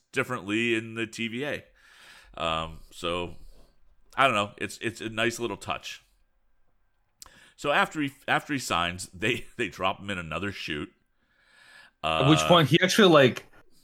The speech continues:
Speaker 2: points
Speaker 1: he, <laughs>
Speaker 2: upwards, like,
Speaker 1: right, he
Speaker 2: like, "I'm
Speaker 1: points
Speaker 2: gonna
Speaker 1: up.
Speaker 2: get you." <laughs>
Speaker 1: "I'm gonna get you." Right, yeah. Um, and, and all the while, all these workers are just going, "Oh, God, yeah, yeah, yeah. Okay,
Speaker 2: Another
Speaker 1: fine.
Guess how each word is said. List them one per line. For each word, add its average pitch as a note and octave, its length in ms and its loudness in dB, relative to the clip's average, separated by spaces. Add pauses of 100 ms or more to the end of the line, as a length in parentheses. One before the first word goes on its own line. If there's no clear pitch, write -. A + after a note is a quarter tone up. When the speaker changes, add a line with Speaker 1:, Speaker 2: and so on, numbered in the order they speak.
(140)
Speaker 2:
points F3+ 640 6
Speaker 1:
he, F3+ 100 4
<laughs> - 20 6
Speaker 2:
upwards, C3 540 8
like, D3 240 8 (160)
Speaker 1:
right, E3+ 120 6
he - 100 -6 (100)
Speaker 2:
like, C3+ 40 4
"I'm A2+ 60 4
Speaker 1:
points C#3 220 4
Speaker 2:
gonna E3 160 8
Speaker 1:
up. C3 100 4
Speaker 2:
get - 300 6
you." D#3 160 8
<laughs> - 0 -
Speaker 1:
"I'm - 100 8
gonna - 180 4
get - 220 2
you." D2+ 200 -6
Right, F2+ 260 0 (100)
yeah. D#2 220 0 (680)
Um, G2 340 2
and, C3 240 6
and C3+ 160 2
all A3+ 240 2
the C#3+ 80 -4
while, A2 380 2
all F3 180 0
these C3+ 220 -4
workers B2 420 -2
are A2+ 80 -6
just G#2+ 180 -6
going, F2 220 -4 (160)
"Oh, - 160 -20 (100)
God, - 120 -20 (320)
yeah, C#2 360 -14
yeah, F2 280 -4
yeah. C#2 260 -8 (100)
Okay, - 140 -2
Speaker 2:
Another A2+ 280 6
Speaker 1:
fine. A2 40 6